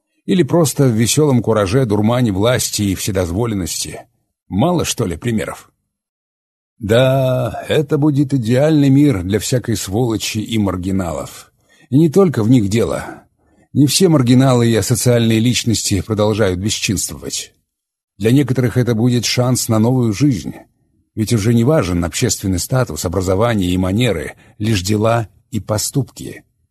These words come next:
Ну и не каждый законопослушный и порядочный человек таковым останется. Во всех людях полно тёмного, нехорошего.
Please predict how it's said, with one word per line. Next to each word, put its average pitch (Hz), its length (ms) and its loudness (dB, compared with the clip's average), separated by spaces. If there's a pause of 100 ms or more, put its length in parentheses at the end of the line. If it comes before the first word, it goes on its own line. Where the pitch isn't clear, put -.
(800)
Ну 131 220 4
и 202 60 6
не 202 140 6
каждый 160 380 2
законопослушный 143 880 2
и - 40 4
порядочный 123 520 0
человек 117 520 -2
таковым 120 540 0
останется. - 760 -4 (880)
Во 160 140 0
всех 202 340 0
людях 113 360 0
полно 117 340 2
тёмного, 78 680 -2 (140)
нехорошего. 104 960 -4